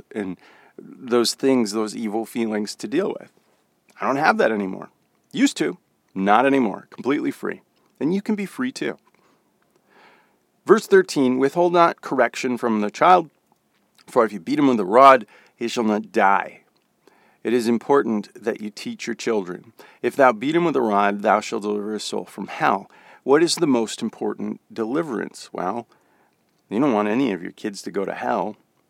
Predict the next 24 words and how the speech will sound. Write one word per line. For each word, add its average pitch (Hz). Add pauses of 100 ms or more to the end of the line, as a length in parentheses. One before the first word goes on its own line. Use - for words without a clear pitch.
(340)
So 104
teach -
them 104 (680)
and 113
deliver 151
them. 95 (640)
Verse 120
fifteen, 107 (280)
"My 277
son, 143 (420)
if 143
thou, 254 (260)
if 143
thine 214
heart 127 (140)
be 127
wise, 95 (340)
and 120
my 120
heart 113
shall 101
rejoice, 104 (320)
even 208
mine. 196